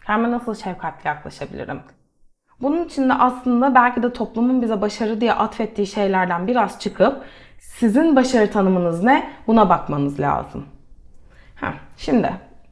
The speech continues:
nereye not almak istiyorsanız ya da düşünmek istiyorsanız sadece onu şöyle bir hayal edelim. Bu soruları cevapladık.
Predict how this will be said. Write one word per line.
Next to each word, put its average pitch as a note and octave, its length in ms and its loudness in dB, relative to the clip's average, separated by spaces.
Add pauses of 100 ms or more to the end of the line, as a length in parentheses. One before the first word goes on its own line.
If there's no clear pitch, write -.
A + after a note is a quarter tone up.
(260)
nereye B3 380 6
not A3+ 200 2
almak G#3 280 4
istiyorsanız E3+ 640 -2
ya E3+ 140 2
da D#3+ 100 -4
düşünmek F3+ 360 -2
istiyorsanız D#3 460 -6
sadece E3 380 0
onu A#3 420 0 (460)
şöyle G3 380 2
bir A3 60 2
hayal E3+ 460 4
edelim. D#3 520 -4 (1800)
Bu A#3+ 80 -14
soruları A3 380 2
cevapladık. F#3+ 880 2